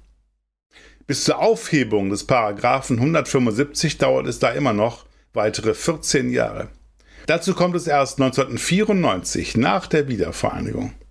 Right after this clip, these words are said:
Und zweitausendsiebzehn beschließt der Bundestag, dass alle Urteile, die auf der Grundlage von Paragraph hundertfünfundsiebzig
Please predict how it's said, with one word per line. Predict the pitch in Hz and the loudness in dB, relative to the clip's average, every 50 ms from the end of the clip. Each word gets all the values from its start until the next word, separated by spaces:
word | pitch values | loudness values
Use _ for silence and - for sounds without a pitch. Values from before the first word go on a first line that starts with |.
| _ _ _ _ _ _ _ _ - | _ _ _ _ _ _ _ _ -6
Und | - 139 131 - | -4 -2 -2 0
zweitausendsiebzehn | - 151 135 131 - 147 139 131 123 123 117 135 196 180 - - - 185 170 139 123 117 | 2 2 2 2 2 2 2 2 2 0 0 0 -2 -2 -2 -2 0 2 2 2 0 0
beschließt | 113 - - - 131 123 - - | -2 -2 0 0 0 0 2 2
der | 117 | 0
Bundestag, | 101 101 127 156 196 202 175 - - - 160 147 135 - - - - - - - - - - | 2 2 0 2 2 2 0 0 0 0 0 0 0 -4 -8 -16 -20 -20 -20 -20 -20 -10 -4
dass | - 120 131 | -2 0 2
alle | 139 143 135 131 123 | 2 2 2 2 2
Urteile, | 135 185 220 214 - - - 156 107 92 92 92 92 95 98 - - - - _ _ _ | 2 2 2 2 0 0 2 2 2 0 -2 -6 -8 -8 -10 -12 -16 -20 -20 _ _ _
die | 110 104 | -2 -2
auf | 107 - | 0 0
der | - 113 | 0 0
Grundlage | 104 107 135 190 208 - - 127 110 95 90 90 92 92 85 | 0 0 0 0 0 0 0 0 2 2 2 0 -2 -4 -4
von | - - 110 101 - | -2 -2 -2 0 0
Paragraph | 131 120 113 110 107 101 104 107 107 110 107 - - - - - - - - - | 2 2 2 2 0 2 2 2 2 2 0 -2 -10 -16 -16 -18 -18 -8 -2 0
hundertfünfundsiebzig | 131 139 143 123 - - 139 127 123 117 104 113 143 - - - - - 120 104 - - - | 2 2 2 0 0 0 2 2 2 0 0 0 -2 -4 -4 -4 0 0 0 0 0 -6 -14